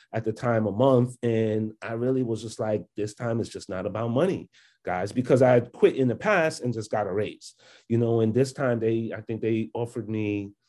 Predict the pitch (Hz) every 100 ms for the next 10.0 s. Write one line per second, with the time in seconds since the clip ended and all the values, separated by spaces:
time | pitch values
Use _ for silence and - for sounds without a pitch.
0 | _ _ _ _ 101 104 101 92 131 131
1 | 147 131 143 147 131 127 127 123 131 131
2 | 127 127 131 131 135 214 220 - _ -
3 | 104 120 180 131 131 139 139 135 _ _
4 | _ - 135 202 139 92 87 170 175 -
5 | _ _ _ - 120 131 120 120 120 120
6 | 117 117 117 127 180 147 131 123 117 117
7 | - - _ _ _ _ _ - 151 156
8 | 139 135 120 127 113 - 170 - 117 107
9 | 98 - _ _ _ _ - 117 107 107